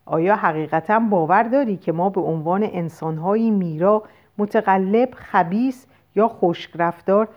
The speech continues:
شبیه خدا آفریده شدیم؟ به کسانی مثل مادر من فکر کن که در بیست سالگی مردند، یا افرادی که کور، ناقص،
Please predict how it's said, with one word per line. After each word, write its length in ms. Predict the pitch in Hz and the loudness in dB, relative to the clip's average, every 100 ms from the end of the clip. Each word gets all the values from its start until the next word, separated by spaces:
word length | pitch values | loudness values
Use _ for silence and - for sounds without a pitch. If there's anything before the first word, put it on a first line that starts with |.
| _ | _
شبیه 440 | - 202 170 208 233 | -4 -2 0 -2 -2
خدا 320 | 214 180 247 | -2 0 2
آفریده 520 | 202 - 156 151 156 | 2 0 -2 -2 -6
شدیم؟ 480 | 170 165 151 180 220 _ _ _ _ | -6 -8 -6 -6 -6 _ _ _ _
به 100 | - | -10
کسانی 640 | 180 170 160 - 220 240 240 | -4 -4 -2 0 2 2 2
مثل 360 | 233 233 240 | 0 -2 0
مادر 480 | 233 202 185 220 262 | 2 2 2 2 2
من 200 | 247 240 | 2 -2
فکر 260 | 240 247 240 | -2 -4 0
کن 240 | 233 233 | 0 0
که 140 | 233 175 | -2 0
در 180 | 175 | 0
بیست 300 | 165 175 165 | 0 -4 -10
سالگی 480 | - 180 175 170 196 | -2 0 0 0 0
مردند، 540 | 226 214 202 160 151 156 _ _ _ - | 2 2 2 0 -4 -6 _ _ _ 0
یا 140 | 196 | 2
افرادی 540 | 185 165 175 208 214 | 2 -2 2 2 2
که 160 | 208 240 | 0 -2
کور، 480 | 240 233 240 254 247 | 0 0 2 2 2
ناقص، 580 | 214 180 175 202 247 | 2 2 2 4 4